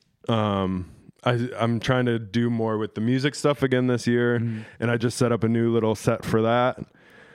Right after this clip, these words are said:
Speaker 1: Uh, I know you've seen it. Nobody else has really seen it yet. So, uh,
Speaker 2: Right.
Speaker 1: I always think about that. I'm like, I always set it up, and then I don't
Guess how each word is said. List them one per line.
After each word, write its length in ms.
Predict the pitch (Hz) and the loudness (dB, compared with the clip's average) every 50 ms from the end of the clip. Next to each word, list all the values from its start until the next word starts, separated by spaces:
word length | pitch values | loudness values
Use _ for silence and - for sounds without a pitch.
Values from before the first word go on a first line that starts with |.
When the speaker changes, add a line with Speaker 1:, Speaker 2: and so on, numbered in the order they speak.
| - _ _ | -20 _ _
Speaker 1:
Uh, 60 | - 95 | -4 -2
I 320 | 95 92 92 90 90 107 | 0 0 0 0 2 2
know 100 | 120 120 | 2 2
you've 300 | 117 120 127 139 147 131 | 2 2 2 2 0 0
seen 260 | - - 135 139 139 | 0 0 2 2 2
it. 80 | 139 135 | 2 2
Nobody 300 | 139 147 160 170 160 156 | 2 2 2 4 4 4
else 180 | 151 151 135 | 2 2 2
has 100 | 127 143 | 0 0
really 220 | 147 147 147 147 131 | 2 2 2 2 0
seen 260 | 104 127 139 135 127 | 2 2 2 2 2
it 160 | 120 113 101 | 0 0 0
yet. 300 | 110 107 101 101 - - | 0 0 0 0 -2 -4
So, 420 | - - 117 113 113 113 113 113 113 | -2 0 0 2 2 2 2 2 2
uh, 260 | 110 110 107 107 107 | 2 2 2 2 0
Speaker 2:
Right. 80 | 104 - | 0 0
Speaker 1:
I 100 | 113 131 | 2 2
always 200 | 143 151 160 151 | 2 2 0 0
think 200 | - - 147 139 | 0 0 2 2
about 160 | 139 139 139 | 2 2 2
that. 120 | 131 139 135 | 2 2 2
I'm 80 | 131 | 2
like, 160 | 131 123 120 113 | 2 0 2 2
I 120 | 113 120 | 2 2
always 240 | 139 165 202 190 - | 2 2 0 0 -2
set 260 | - - - 151 147 | -2 0 0 2 2
it 120 | 151 127 | 2 2
up, 340 | 117 117 131 143 - - - | 2 2 2 2 0 0 0
and 120 | 123 123 127 | 0 2 2
then 100 | 123 120 | 2 2
I 120 | 120 117 110 104 95 98 - _ _ _ _ - 113 - | 0 0 -2 -4 -10 -14 -18 _ _ _ _ -20 -6 0
don't 260 | - 135 139 160 165 | 2 2 2 2 0